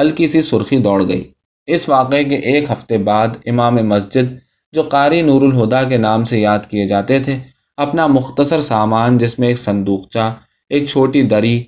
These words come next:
اور مسئلے مسائل کی چند کتابیں شامل تھیں، لے کر مسجد کے حجرے سے سید کی بیوہ کے گھر اٹھائے۔ صبح صبح شیر فروش کا لڑکا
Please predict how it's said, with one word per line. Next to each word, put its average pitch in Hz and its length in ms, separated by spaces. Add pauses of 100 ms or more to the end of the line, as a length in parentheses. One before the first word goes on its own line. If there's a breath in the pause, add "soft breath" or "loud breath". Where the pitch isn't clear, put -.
(240)
اور 143 120
مسئلے 151 400
مسائل 123 460
کی 131 80
چند 123 260
کتابیں 107 460
شامل 110 400
تھیں، 127 200
لے 113 200
کر 120 140
مسجد 110 480
کے 127 60
حجرے 110 420
سے 139 180 (440 soft breath)
سید 170 360
کی 170 100
بیوہ 117 320
کے 127 240
گھر 110 120 (100)
اٹھائے۔ - 380 (720)
صبح 170 340
صبح 143 360
شیر 147 300
فروش 120 360
کا 117 120
لڑکا 113 440